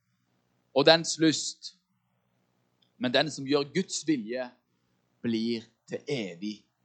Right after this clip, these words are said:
tid.» Denne verden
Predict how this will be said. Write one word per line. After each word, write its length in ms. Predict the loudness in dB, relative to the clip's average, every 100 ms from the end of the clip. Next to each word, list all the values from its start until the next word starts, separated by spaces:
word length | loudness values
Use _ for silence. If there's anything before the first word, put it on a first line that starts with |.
| _ -12
tid.» 300 | -12 -12 -20 _ _ _ _ _ _ _ _ _ _ _ _ _ _ _ _ _ _ _ _ _ _ _ _ _ _ -10
Denne 180 | -6
verden 380 | -2 -4 -6 -10